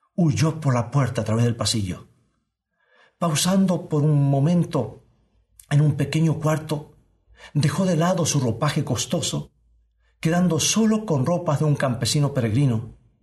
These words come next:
Pero mientras continuaba su huida, oía cada vez más cerca voces que gritaban: «Tempu Yerjan, Tempu Yerjan es el hombre, prendedlo». Luchó con su pánico interior, quería huir rápidamente,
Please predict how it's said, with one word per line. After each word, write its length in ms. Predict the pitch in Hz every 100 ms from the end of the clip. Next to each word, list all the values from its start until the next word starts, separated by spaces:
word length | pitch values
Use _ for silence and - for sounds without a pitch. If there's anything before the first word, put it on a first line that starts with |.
| _ _ -
Pero 120 | 180
mientras 340 | 202 208 175
continuaba 720 | - 160 147 135 143 185 185
su 220 | - 156
huida, 640 | 127 143 180 180 175 - - -
oía 320 | 147 175 170
cada 240 | 143 127
vez 240 | 117 147 135
más 260 | 131 170
cerca 520 | - - 208 208 - 139
voces 420 | 120 165 - 147
que 140 | -
gritaban: 600 | 117 107 156 160 147 107 - - _ _
«Tempu 420 | 196 196 190 190
Yerjan, 500 | 147 175 175 160 156 -
Tempu 400 | - 202 190 190
Yerjan 480 | 175 160 175 - 151 160
es 180 | 156
el 100 | 131
hombre, 420 | 123 156 143 143 143
prendedlo». 960 | - - - 127 117 151 131 101 - _ _ _ _ _ _ _ -
Luchó 400 | 151 165 208 214
con 160 | 190
su 260 | - 139 -
pánico 400 | 165 170 165 151
interior, 640 | 123 123 113 131 127 131
quería 320 | - 175 202
huir 240 | 175 190 139
rápidamente, 920 | 170 - 139 139 180 156 - -